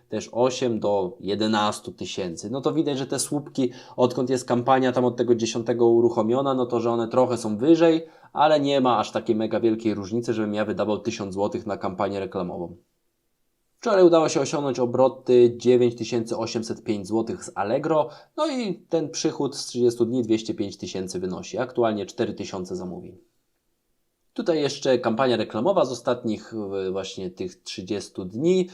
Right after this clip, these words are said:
Dwadzieścia dni już minęło, bo dwadzieścia tysięcy zostało pożarte przez kampanię reklamową. No i osiemdziesiąt dwa tysiące złotych przychodu. Pousuwałem mnóstwo tych aukcji, myślałem, że ten współczynnik mi trochę posko-, podskoczy jeszcze, a ten współczynnik mi spadł. Także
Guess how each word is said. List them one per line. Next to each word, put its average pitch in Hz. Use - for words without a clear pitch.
Dwadzieścia 113
dni 104
już 98
minęło, 156
bo 127
dwadzieścia 110
tysięcy 101
zostało 92
pożarte 156
przez 135
kampanię 135
reklamową. 135
No 247
i 233
osiemdziesiąt 147
dwa 117
tysiące 113
złotych 110
przychodu. 98
Pousuwałem 190
mnóstwo 180
tych 180
aukcji, 180
myślałem, 175
że 165
ten 170
współczynnik 180
mi 170
trochę 170
posko-, 170
podskoczy 185
jeszcze, 175
a 185
ten 180
współczynnik 180
mi 170
spadł. 104
Także 120